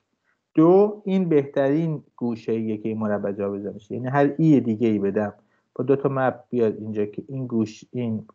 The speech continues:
این آر جی، جی آر با اف کیو مساوی باشه، این فاکتور می‌شه یونیکلی اینجا. یعنی چی؟ یعنی یه مپ اینجا هست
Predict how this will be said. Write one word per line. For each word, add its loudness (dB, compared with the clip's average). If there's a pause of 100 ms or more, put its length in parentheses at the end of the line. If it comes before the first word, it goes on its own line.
(140)
این -4
آر 2
جی، -6
جی -4
آر -2 (440)
با -2
اف -2 (240)
کیو -4 (180)
مساوی -2
باشه، 0
این 0 (280)
فاکتور -2
می‌شه -16 (560)
یونیکلی -6
اینجا. -12
یعنی -6
چی؟ -4
یعنی -2
یه -4
مپ 0
اینجا -2
هست -2